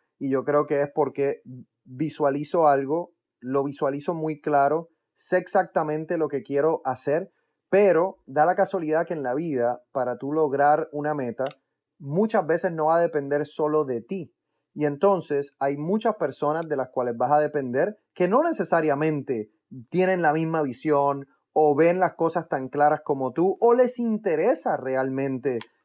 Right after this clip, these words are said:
eh, hacer lo que tú quieres hacer. Entonces, eh, no es tan fácil como tener una idea, visualizarla y saber cómo hacerla, sino es, eh, construir ese camino. Y para construir ese camino hace falta paciencia, porque hay que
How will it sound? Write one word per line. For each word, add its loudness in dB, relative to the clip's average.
eh, 2
hacer 0
lo 0
que -2
tú -6
quieres -4
hacer. -2
Entonces, -2
eh, 2
no -2
es -2
tan -2
fácil 2
como -2
tener -4
una -4
idea, 4
visualizarla 0
y -4
saber -4
cómo -6
hacerla, -2
sino -6
es, -4
eh, 0
construir -4
ese -2
camino. -4
Y -10
para 0
construir -6
ese -6
camino -2
hace -8
falta -4
paciencia, -4
porque -6
hay -6
que -2